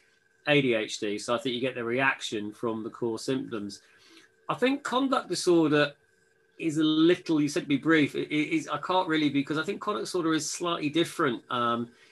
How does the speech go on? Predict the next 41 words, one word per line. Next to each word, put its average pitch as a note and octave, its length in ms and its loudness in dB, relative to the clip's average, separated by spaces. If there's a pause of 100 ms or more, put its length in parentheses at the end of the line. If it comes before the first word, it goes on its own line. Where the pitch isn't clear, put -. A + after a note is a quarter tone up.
(260)
in C3+ 140 -4
a B2+ 60 0
way. B2+ 680 4 (100)
And C3+ 180 0
I C#3+ 60 -2
think, D#3 480 -4
um, C3+ 260 2
although D#3 240 2
there's C#3+ 220 0
some C3 580 -4 (240)
knowledge, C#3 420 0 (240)
people C3+ 180 0
are - 20 -2
saying C#3 340 2
you B2 80 0
kind C3+ 220 0
of C3 60 0
evolve C3+ 400 2
into C3 280 0
it. A#2 160 -2 (380)
I E3 80 -2
think G#3 200 -2
A G3 120 6
D F3+ 100 8
H E3+ 240 2
D, E3 160 4
I've D3+ 80 4
always D#3 220 2
said, D3+ 120 -2
is C3 140 0
very D3+ 220 4
non-premeditated D#3+ 1400 2
behavior D#3+ 440 0
'cause C#3+ 200 -4
the C#3+ 120 0
impulsivity. D3 840 0 (240)
I - 20 -14
think D4+ 240 -2
conduct G3+ 380 -2
disorder D#3 520 4
is, C3+ 260 2